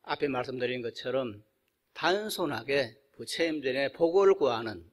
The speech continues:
무엇인가 현세 이익만을 구하는, 거기에 주안점을 두는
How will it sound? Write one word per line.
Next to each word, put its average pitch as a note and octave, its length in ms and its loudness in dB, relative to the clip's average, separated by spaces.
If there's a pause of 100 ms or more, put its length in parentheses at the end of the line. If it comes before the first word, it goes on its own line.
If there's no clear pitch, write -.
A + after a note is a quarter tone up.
무엇인가 E3+ 680 2
현세 G3+ 540 4
이익만을 F3 760 2
구하는, B2+ 540 -2 (420)
거기에 F3 680 4 (1160)
주안점을 D3 800 0
두는 C3 420 -2